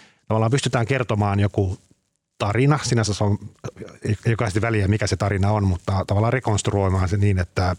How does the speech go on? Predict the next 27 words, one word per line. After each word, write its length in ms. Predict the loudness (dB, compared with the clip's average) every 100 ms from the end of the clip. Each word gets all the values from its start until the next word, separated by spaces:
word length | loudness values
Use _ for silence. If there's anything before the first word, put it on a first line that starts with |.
| -4
pystytään 540 | -6 -4 -2 0 0 0
luomaan 400 | 2 2 2 0 -2
keskusteluita 720 | -4 -4 -4 -4 -4 -4 -2
pöydän 340 | -2 0 -2
ääressä 320 | -4 -2 0
ja 60 | 2
mahdollisimman 380 | 2 2 2 0
yksityiskohtaisesti 840 | 0 -2 0 -2 0 -2 -2 -2 -4 -14 -16 -20 -20 -20 _ _ _ _
tavallaan 260 | 0 2 2
kertomaan 520 | 2 2 2 2 0
se 100 | 0
niin 140 | 0
kuin 140 | 0 -2
fiktiomaisesti 1200 | -2 -2 0 0 2 2 2 0 -2 -2 -4 -4 -4
tosi 200 | -2 -2
tarina. 400 | -2 0 0 -2 -6
Ja 60 |
tämmönen, 340 | 0 2 4 2
tota, 500 | -2 0 2 2 0 0
Civil 380 | 0 2 2 2
Action, 500 | 0 0 -2 2 0 2
se 60 |
on 80 | 0
kirjoittanut 460 | 2 0 0 0 2
Jonathan 600 | 4 4 2 0 0 0 -6
Harr-niminen 1120 | -16 -12 -6 -2 0 -2 -4 -4 0 0 0
kaveri. 380 | 0 2 2 -2